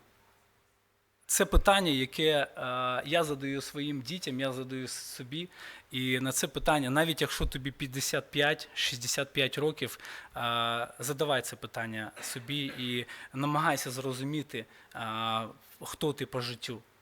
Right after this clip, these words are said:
Що, що Бог тобі дав, е, щось вчити, я не знаю, якусь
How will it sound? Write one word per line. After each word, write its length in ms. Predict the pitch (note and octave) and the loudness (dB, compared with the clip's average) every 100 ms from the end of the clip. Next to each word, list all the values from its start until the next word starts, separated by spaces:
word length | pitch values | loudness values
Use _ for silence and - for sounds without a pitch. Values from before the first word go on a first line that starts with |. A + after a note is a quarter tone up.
| _ | _
Що, 340 | - - F3+ | -4 -2 -2
що 300 | D3+ - E3 | 4 4 4
Бог 260 | C3+ C#3+ - | 4 0 0
тобі 220 | C3+ B2+ | -6 -6
дав, 380 | B2+ C#3+ E3+ - - - - | 0 0 0 -2 -12 -16 -6
е, 300 | B2 A#2+ A#2+ B2 | 0 2 2 2
щось 340 | - D#3+ - | 2 4 2
вчити, 560 | - - - D3+ - B2 | 4 6 6 4 -2 -2
я 100 | B2+ | -2
не 120 | C3 | -2
знаю, 240 | C3 B2 | -2 -2
якусь 460 | A#2 - D3+ - | -2 -4 -2 -2